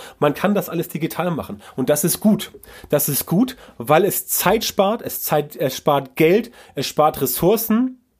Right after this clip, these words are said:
Das ist gut für unser quasi Metier, für unsere Branche. Ja? Auch wenn natürlich der persönliche Kontakt nicht fehlen darf, der wird ja auch nicht ganz fehlen. Ähm, Networking eins zu eins in persona, also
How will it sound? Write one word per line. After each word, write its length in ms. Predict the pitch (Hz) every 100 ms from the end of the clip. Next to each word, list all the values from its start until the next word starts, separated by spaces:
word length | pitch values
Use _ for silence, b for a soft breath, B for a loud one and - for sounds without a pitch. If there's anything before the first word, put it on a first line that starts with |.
| -
Das 180 | 147 165
ist 140 | 175
gut 320 | - 185 - - _ _
für 440 | - 160 135 120 - _
unser 500 | - 147 135 113 104 _
quasi 380 | - 135 131 117
Metier, 500 | 135 127 - 131 95
für 120 | -
unsere 300 | 139 127 113
Branche. 400 | 107 104 101 - - B B B B
Ja? 240 | 131 220 B B B
Auch 140 | 131 135
wenn 80 |
natürlich 340 | 165 160 196 190
der 240 | 180 156
persönliche 560 | 143 - 131 190 208 170 - -
Kontakt 380 | 160 - 139 -
nicht 180 | 156 -
fehlen 320 | - 175 226
darf, 200 | 220 214
der 140 | 139
wird 140 | 156 -
ja 80 |
auch 80 | 151
nicht 200 | 139 120
ganz 240 | 135 175 -
fehlen. 420 | 196 196 240 254 B B B B
Ähm, 300 | 151 147 143
Networking 680 | 135 175 170 175 170 156 165
eins 220 | 147 151
zu 100 | -
eins 380 | 139 135 202 -
in 240 | - 160 160
persona, 720 | 139 139 131 175 180 196 240
also 280 | 123 113